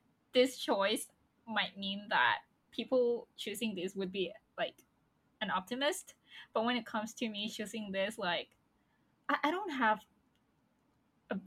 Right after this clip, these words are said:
very beautiful perception about life <laughs> at all. And I'm not, not, not at all. I mean, I, I do think that life is beautiful, but, but not all the time, you know? Like,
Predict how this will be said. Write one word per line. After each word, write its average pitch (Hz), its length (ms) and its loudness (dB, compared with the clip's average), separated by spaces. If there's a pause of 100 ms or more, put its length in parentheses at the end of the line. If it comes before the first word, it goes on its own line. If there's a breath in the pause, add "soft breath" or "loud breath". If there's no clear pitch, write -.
very 233 560 2 (160)
beautiful 214 680 -2
perception 185 560 -8
about - 220 -12
life 76 300 -10 (340)
<laughs> - 460 -8
at 269 160 8
all. - 400 0 (520 loud breath)
And 294 200 8
I'm 320 220 8
not, 302 240 6
not, 269 180 6 (100)
not 220 220 -6
at 226 120 -2
all. 220 240 0
I 262 80 -2
mean, 262 240 -4 (200)
I, 311 180 8 (120)
I 320 120 6
do 302 160 -2
think 226 300 -8
that 208 240 -4
life 208 220 0
is 226 140 -6
beautiful, 214 600 -6
but, 220 160 0 (120)
but 214 140 -4
not 220 260 2
all 208 120 4
the 196 100 -8
time, - 380 -10
you 185 120 -14
know? 185 180 -6
Like, 214 180 6